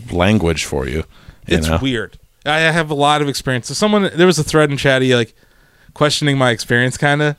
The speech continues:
Speaker 2: And
Speaker 1: Right.
Speaker 2: I didn't wanna go into it, but I've been managing money for ten years.
Speaker 1: Mm-hmm.
Speaker 2: Uh, actually, eleven. This is my eleventh year managing this portfolio.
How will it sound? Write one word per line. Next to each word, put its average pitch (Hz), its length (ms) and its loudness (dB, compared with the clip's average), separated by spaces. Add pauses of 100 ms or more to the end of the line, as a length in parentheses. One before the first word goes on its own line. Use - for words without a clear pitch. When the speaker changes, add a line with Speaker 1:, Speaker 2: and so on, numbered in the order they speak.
(120)
Speaker 2:
And 95 100 2
Speaker 1:
Right. 160 120 4
Speaker 2:
I 185 120 4
didn't 190 220 2
wanna 113 200 -4
go 101 220 -12
into 92 300 -8
it, 92 60 -12
but 123 140 -4
I've 156 160 2
been 170 140 2
managing 170 360 2
money 156 160 4
for 135 140 -2
ten 127 220 2
years. 101 280 -4 (120)
Speaker 1:
Mm-hmm. 98 220 4
Speaker 2:
Uh, 87 40 2 (640)
actually, 127 320 2
eleven. 113 400 0
This 104 100 -10
is 127 60 -6
my 117 160 -2
eleventh 110 400 -2
year 107 120 -6
managing 104 440 -4
this 101 120 -8
portfolio. 95 640 -6